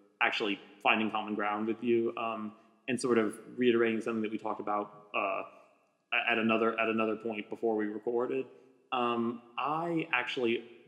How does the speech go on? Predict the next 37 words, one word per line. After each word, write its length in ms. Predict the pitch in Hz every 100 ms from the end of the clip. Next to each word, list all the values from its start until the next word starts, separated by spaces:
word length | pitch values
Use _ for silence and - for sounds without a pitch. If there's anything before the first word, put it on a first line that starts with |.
| - _ _ - 127
I 60 | 139
would 160 | 135
say 220 | - 175 160
from 160 | 143
what 100 | 135
I 80 | 131
understand 420 | 127 120 120 117
about 200 | 113 113
the 40 | 110
concept 400 | 113 113 113 107
of 120 | 104
God 260 | 110 110
as 60 | 104
the 80 | 107
universal 480 | 107 104 110 101 117
perceiver, 520 | 110 95 110 104 104
that 100 | 104
I 100 | 107
actually 320 | 107 - 101
agree 240 | 85 101
with 160 | 107 117
that. 320 | 120 113 110 107
Um, 300 | 107 104 107
I 100 | 110
do 180 | 107 110
believe 540 | 110 110 107 104 107 104 - _ _ _ _ 127
it, 340 | 117 110 -
that 160 | 110 104 - - -
God 280 | 117 110 110
is 120 | 101
completely 440 | 110 101 110 104
benevolent 640 | 101 101 104 104 104 101 104
and 140 | 104 101
that 280 | 98 98 -
there 160 | 104
are 340 | 98 107 104 101 -
certainly 460 | 110 104 104 95